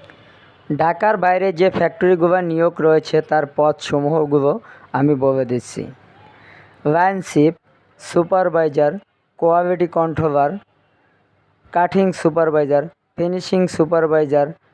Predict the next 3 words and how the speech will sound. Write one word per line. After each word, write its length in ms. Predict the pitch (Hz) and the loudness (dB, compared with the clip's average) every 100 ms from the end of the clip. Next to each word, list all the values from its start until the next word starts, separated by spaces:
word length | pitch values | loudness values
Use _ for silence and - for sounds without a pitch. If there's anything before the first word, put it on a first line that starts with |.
| _ _ _ _ _ _ _ _ | _ _ _ _ _ _ _ _
ফিনিশিং 440 | 180 185 190 196 196 - | 0 0 0 0 0 -2
আয়রন 380 | 156 170 180 190 214 _ | 0 0 0 -4 -10 _
সুপারভাইজার, 720 | - 165 156 170 160 151 147 | -2 -2 0 0 0 2 0